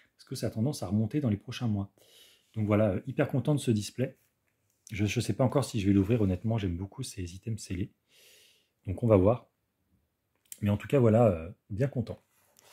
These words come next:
Donc voilà, bah, c'était une vidéo hyper rapide, hein. Franchement, j'ai pas acheté grand-chose. Je fais pas beaucoup, beaucoup d'achats en ce moment. Mais là, avec le, avec les reprises, euh, des brocantes, je risque de m'y mettre un peu plus. Tac, je vous remontre un peu ce que j'ai trouvé.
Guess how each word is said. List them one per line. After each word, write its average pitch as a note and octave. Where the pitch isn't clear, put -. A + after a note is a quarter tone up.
Donc D#3+
voilà, C3+
bah, B2
c'était B2+
une A#2+
vidéo B2
hyper D3+
rapide, B2+
hein. G#2
Franchement, A#2+
j'ai G#2+
pas C#3
acheté C3+
grand-chose. A#2
Je -
fais G2+
pas D3
beaucoup, D3
beaucoup B2+
d'achats A#2+
en B2
ce A#2
moment. A2
Mais G#2+
là, A#2
avec A#2+
le, A2
avec G#2
les G#2+
reprises, A#2+
euh, F#2+
des A2+
brocantes, B2
je G2+
risque B2
de A2
m'y A#2+
mettre A#2+
un G#2+
peu G2
plus. -
Tac, -
je G2+
vous G#2+
remontre A#2
un A2
peu A#2
ce -
que A2+
j'ai F#2+
trouvé. -